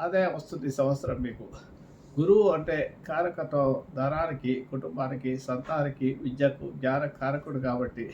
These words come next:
ముఖ్యంగా ధన విషయంలోనూ, సంతాన విషయంలోనూ, పిల్లల విద్యా విషయంలోనూ,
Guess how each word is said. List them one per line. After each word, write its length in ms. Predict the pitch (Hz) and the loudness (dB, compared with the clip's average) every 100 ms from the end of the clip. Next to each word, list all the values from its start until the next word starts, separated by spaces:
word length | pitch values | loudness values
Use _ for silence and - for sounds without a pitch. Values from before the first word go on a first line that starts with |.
| - - - - - - | -14 -20 -18 -18 -14 -4
ముఖ్యంగా 400 | 135 190 202 196 | 0 2 4 4
ధన 180 | 170 160 | 2 2
విషయంలోనూ, 640 | 170 151 170 151 143 139 127 - - - - - - | 0 0 0 0 0 -2 -4 -8 -20 -20 -20 -6 0
సంతాన 380 | 135 165 170 165 | 2 6 4 4
విషయంలోనూ, 600 | 143 147 143 135 127 131 - - - 151 | 0 2 2 2 2 0 -6 -18 -12 -6
పిల్లల 280 | 151 151 143 - - - - - - - - - - | -2 0 -2 -4 -10 -10 -10 -10 -16 -20 -20 -20 -4
విద్యా 260 | 135 135 160 | -2 4 6
విషయంలోనూ, 600 | 147 - 151 127 127 | 6 2 0 2 2